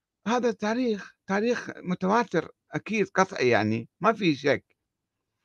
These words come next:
نثبت وجود الإمام الحسن العسكري، ومن قبله آ-، آ-، يعني آباء كلهم نثبتهم بهالطريقة هاي، ونثبت الخليفة المعتمد والمتوكل والمعتصم والواثق والمأمون، وكل الناس اللي بالتاريخ،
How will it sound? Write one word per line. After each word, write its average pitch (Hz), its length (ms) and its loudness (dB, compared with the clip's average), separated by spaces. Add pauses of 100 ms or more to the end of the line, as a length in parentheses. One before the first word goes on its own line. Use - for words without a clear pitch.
(880)
نثبت 190 600 2
وجود 165 440 2
الإمام 139 480 -2 (120)
الحسن 113 280 -8
العسكري، 90 380 -4
ومن 226 380 4
قبله 180 400 2
آ-، - 200 -6 (140)
آ-، - 260 0
يعني 117 360 0
آباء 139 460 4
كلهم 165 380 2
نثبتهم 135 460 -4
بهالطريقة 107 760 0
هاي، - 100 -12 (340)
ونثبت 226 380 6
الخليفة 143 580 2
المعتمد 190 600 4
والمتوكل 160 720 2
والمعتصم 156 720 -4
والواثق 135 800 2 (400)
والمأمون، 165 600 6
وكل 262 320 0
الناس 160 400 4
اللي 131 180 -2
بالتاريخ، 123 720 2